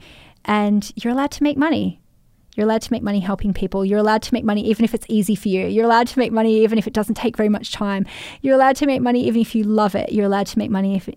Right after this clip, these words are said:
even if it's your calling. You're allowed to make money even if it's helping people overcome a challenge. You're allowed to make money even if you would do it for free.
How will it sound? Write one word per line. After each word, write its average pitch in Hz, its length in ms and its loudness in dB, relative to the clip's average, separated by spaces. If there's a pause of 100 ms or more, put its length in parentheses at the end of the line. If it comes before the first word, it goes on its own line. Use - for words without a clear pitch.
even 208 200 2
if 190 120 -2
it's - 120 -12
your 180 120 -4
calling. 196 520 -4 (640)
You're 220 200 2
allowed 208 240 2
to 220 140 -4
make 208 220 -2
money 196 440 -2 (140)
even 214 300 0
if 202 140 -2
it's - 120 -12
helping 208 320 0
people 196 280 -2
overcome 190 640 -4
a 185 40 -12
challenge. - 600 -6 (320)
You're 247 100 4
allowed 262 200 4
to - 120 -6
make 247 100 0
money 226 240 2
even 214 200 0
if 208 140 -2
you 208 60 2
would 196 120 0
do 190 100 0
it - 100 -6
for 185 120 -8
free. - 340 -6